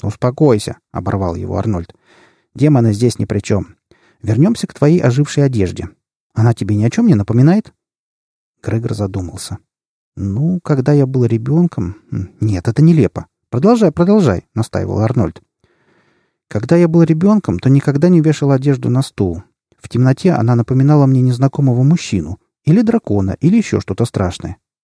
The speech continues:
Но это ничего не объясняет». «Совсем наоборот.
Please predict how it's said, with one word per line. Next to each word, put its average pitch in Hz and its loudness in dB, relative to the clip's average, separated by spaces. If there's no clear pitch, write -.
Но 143 4
это 135 0
ничего 143 2
не 127 4
объясняет». 131 -2
«Совсем 120 -2
наоборот. 156 2